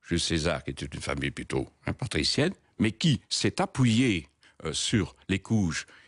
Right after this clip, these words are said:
les plus populaires pour se hisser au pouvoir et qui a pris des mesures pour les plus, les plus, les plus pauvres, les plus démunis.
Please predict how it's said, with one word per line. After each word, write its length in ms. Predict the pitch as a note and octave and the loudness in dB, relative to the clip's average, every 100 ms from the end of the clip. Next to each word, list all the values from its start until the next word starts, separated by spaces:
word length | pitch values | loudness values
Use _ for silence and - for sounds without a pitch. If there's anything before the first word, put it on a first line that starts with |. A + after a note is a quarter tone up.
| - | -4
les 180 | E2+ D#2 | 0 0
plus 200 | - D#2+ | -2 -2
populaires 720 | F3 - F#2 D#2 D#2+ D3+ F3+ - - _ | -2 0 0 0 0 -2 -4 -10 -18 _
pour 140 | G#2 | -2
se 220 | - A2+ - | 2 0 2
hisser 440 | C3 - A2 D#2 - - _ _ - | 0 2 0 0 -4 -18 _ _ -8
au 80 | C#2 | -6
pouvoir 480 | C#2 D#2+ B1 D#2 D3+ - | 0 0 2 2 0 -4
et 80 | G#2 | -4
qui 200 | - E2 | 0 0
a 60 | |
pris 200 | - A#2+ | 2 2
des 100 | E2 | 2
mesures 480 | E2+ D#2 F#2 D#2+ - | 0 0 2 2 0
pour 240 | - D2 | -4 -2
les 100 | D#2 | -2
plus, 440 | C#2+ D2 C#2+ B1+ A#1 | -2 -2 -2 -2 -6
les 100 | - | -10
plus, 240 | - - | -12 -12
les 120 | - - | -10 -4
plus 180 | - | -4
pauvres, 280 | - F#3+ A#3 | 2 2 2
les 80 | C#3+ | -2
plus 180 | D#2+ E2+ | 0 0
démunis. 440 | D#2 C2+ F2 G#3+ | 0 2 2 2